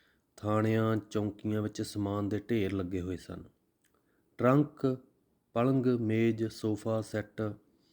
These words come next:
ਤਸਵੀਰਾਂ ਸਭ ਆਪੋ ਆਪਣੀ ਥਾਵਾਂ ਤੋਂ ਉਖੜ ਕੇ ਥਾਣੇ ਆ ਗਈਆਂ ਸਨ। ਭਲਾ ਭੰਗੂੜਿਆਂ ਤੇ ਤਸਵੀਰਾਂ, ਤਸਵੀਰਾਂ ਦਾ ਥਾਣਿਆਂ 'ਚ ਕੀ ਕੰਮ? ਕਦੀ ਇਹਨਾਂ ਦੀ ਘਰਾਂ ਵਿੱਚ ਕੋਈ ਖਾਸ ਥਾਂ ਹੋਣੀ ਹੈ। ਉਸ ਵੇਲੇ ਘਰ ਵਾਲਿਆਂ ਦਾ ਖਿਆਲ ਹੋਣਾ ਹੈ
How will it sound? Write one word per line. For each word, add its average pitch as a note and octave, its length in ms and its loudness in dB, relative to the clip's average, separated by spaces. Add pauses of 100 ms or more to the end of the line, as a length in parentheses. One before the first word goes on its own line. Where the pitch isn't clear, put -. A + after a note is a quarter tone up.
(440)
ਤਸਵੀਰਾਂ G#2+ 580 2
ਸਭ C3 400 -2
ਆਪੋ A2 360 -2
ਆਪਣੀ G#2 340 -6
ਥਾਵਾਂ G2 380 -6
ਤੋਂ G2 180 -6
ਉਖੜ - 360 -6
ਕੇ G2 200 -6 (120)
ਥਾਣੇ G2+ 360 -2
ਆ F#2 140 -2
ਗਈਆਂ F2+ 280 -8
ਸਨ। - 240 -16 (1120)
ਭਲਾ A#2+ 220 6
ਭੰਗੂੜਿਆਂ A#2 580 2
ਤੇ A#2+ 140 -2
ਤਸਵੀਰਾਂ, G#2 680 -2 (200)
ਤਸਵੀਰਾਂ G#2+ 480 0
ਦਾ G#2 120 -2
ਥਾਣਿਆਂ G2 400 -4
'ਚ - 100 -14
ਕੀ A#2 240 -4
ਕੰਮ? E2+ 240 -8 (1200)
ਕਦੀ B2+ 300 2
ਇਹਨਾਂ C3+ 280 4
ਦੀ A#2+ 140 0
ਘਰਾਂ A#2 340 0
ਵਿੱਚ G#2+ 180 -4
ਕੋਈ A2 180 -2
ਖਾਸ G2+ 400 -6
ਥਾਂ G2 220 -6
ਹੋਣੀ F2+ 420 -8
ਹੈ। G2+ 60 -18 (880)
ਉਸ C3+ 220 -2
ਵੇਲੇ A2 320 4
ਘਰ A#2 280 2
ਵਾਲਿਆਂ G2+ 300 -2
ਦਾ G2+ 120 -2
ਖਿਆਲ G2+ 360 -6
ਹੋਣਾ G2 320 -4
ਹੈ F#2+ 160 -8